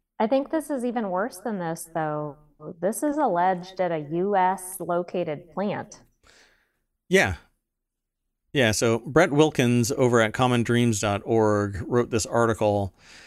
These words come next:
Speaker 2: and it was a Reuters investigation that revealed dozens of kids as young as twelve years old, hello, Iowa, um, but not Iowa.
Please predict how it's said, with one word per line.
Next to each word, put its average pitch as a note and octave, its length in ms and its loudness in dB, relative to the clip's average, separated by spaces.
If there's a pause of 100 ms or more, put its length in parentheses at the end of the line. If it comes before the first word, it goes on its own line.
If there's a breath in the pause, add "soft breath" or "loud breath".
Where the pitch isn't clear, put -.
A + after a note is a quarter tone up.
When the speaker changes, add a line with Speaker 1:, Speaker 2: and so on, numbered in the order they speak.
(320 loud breath)
Speaker 2:
and B2+ 440 2 (280)
it C#3+ 80 2
was C#3 180 2
a C3 40 2
Reuters E3 460 4
investigation A#2 680 2
that A2+ 160 -2
revealed A#2 420 2
dozens C#3+ 400 2
of D#3 140 -2
kids A#2 400 0
as G2 160 -4
young A2+ 180 0
as G#2 120 -2
twelve A#2+ 360 0
years C#3 240 4
old, G#2 440 2 (1200)
hello, A2 440 -2
Iowa, G#2+ 440 -4 (600 loud breath)
um, A2+ 300 2
but A#2 220 0
not B2 380 2
Iowa. G#2 500 0